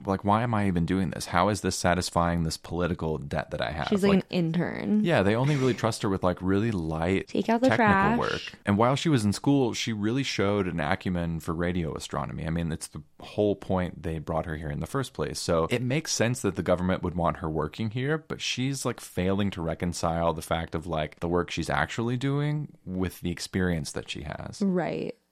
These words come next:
Speaker 1: And some things about her time at the base really confuse her. Like, for one,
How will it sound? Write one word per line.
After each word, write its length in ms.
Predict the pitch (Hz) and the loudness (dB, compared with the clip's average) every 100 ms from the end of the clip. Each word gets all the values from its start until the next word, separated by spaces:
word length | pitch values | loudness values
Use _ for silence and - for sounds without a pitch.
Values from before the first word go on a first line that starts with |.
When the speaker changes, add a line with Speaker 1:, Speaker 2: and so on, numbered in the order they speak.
| _ | _
Speaker 1:
And 160 | 90 98 | -2 0
some 140 | 120 | 0
things 280 | 117 139 170 | -2 -2 0
about 200 | 170 156 | 0 2
her 80 | 131 | 2
time 240 | 104 101 | 2 0
at 80 | 98 | 0
the 60 | |
base 280 | - 107 - | 2 0 0
really 300 | 82 123 170 | 0 0 0
confuse 540 | - 85 - 110 139 - | -2 -2 -2 -2 -2 -2
her. 180 | 64 85 | -2 0
Like, 220 | 87 - | 0 0
for 140 | 98 | 0
one, 340 | 92 92 67 | 2 2 2